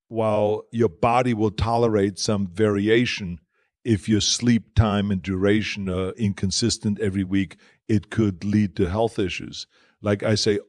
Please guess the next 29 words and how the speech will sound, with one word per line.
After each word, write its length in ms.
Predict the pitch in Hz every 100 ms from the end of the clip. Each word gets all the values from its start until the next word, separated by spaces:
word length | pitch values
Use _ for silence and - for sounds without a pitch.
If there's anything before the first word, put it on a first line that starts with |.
| -
all 220 | 110 113
the 120 | 110
time, 460 | - 95 80 73 73 _ _ _
build 260 | 117 120 117
a 60 | 104
habit, 460 | 95 76 62 57 _
make 300 | - 101 123
it 120 | 135 123
a 60 |
routine, 640 | 113 117 92 117 117 113 107 _ _ _
and 380 | - 104 101 95
do 140 | 117 110
it 140 | 104
consistently. 920 | - 98 - 127 - 107 85 87 73 76 _ _ _ _ _ _ _ _ -
That's 240 | 113 -
it 140 | 120
for 120 | - 113
today's 480 | - 113 110 107
episode. 540 | 123 110 107 117 92 - _ _
Thanks 320 | - 151 170 151
again 300 | 131 135 127
for 160 | 127
being 320 | 104 123 120
a 60 | 110
part 580 | - - 123 117 110 - _ _ -
of 160 | 104 -
Arnold's 420 | 113 113 110 -
Pump 360 | - 120 101 -
Club. 340 | 104 90 80